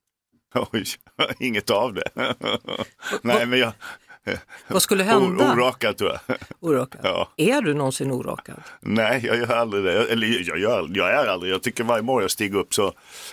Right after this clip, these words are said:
Speaker 1: måste jag raka mig. Det är första jag gör liksom, på något sätt. Alla ska ha det här skägget nu. Jag så, så att jag läste på morgonen här hur många skaffar skägg, man ser tio år äldre ut och jag vet inte vad det är. Det är vi, så matresterna fastnar och jag, jag är inte så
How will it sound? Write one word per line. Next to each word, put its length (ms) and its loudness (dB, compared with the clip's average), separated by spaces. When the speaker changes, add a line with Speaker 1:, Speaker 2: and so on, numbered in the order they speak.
Speaker 1:
måste 320 -2
jag 80 2
raka 260 0
mig. 140 -6
Det 80 0
är 20 2
första 300 -2
jag 80 2
gör 180 2
liksom, 240 -10
på 120 -10
något 120 -6
sätt. 180 -8
Alla 200 0
ska 120 0
ha 100 0
det 60 2
här 40 2
skägget 580 -2
nu. 80 0
Jag 280 4
så, 160 0
så 100 0
att 60 -4
jag 80 -8
läste 260 0
på 100 -10
morgonen 340 2
här 80 2
hur 120 0
många 180 0
skaffar 260 -2
skägg, 260 0
man 100 -4
ser 120 -2
tio 280 -2
år 180 2
äldre 260 0
ut 200 -2
och 200 -2
jag 120 0
vet 160 -2
inte 160 -6
vad 120 0
det 100 2
är. 100 0
Det 100 0
är 100 0
vi, 320 -2
så 100 -8
matresterna 680 -2
fastnar 460 -4
och 200 0
jag, 120 0
jag 160 0
är 40 -2
inte 200 -8
så 260 -4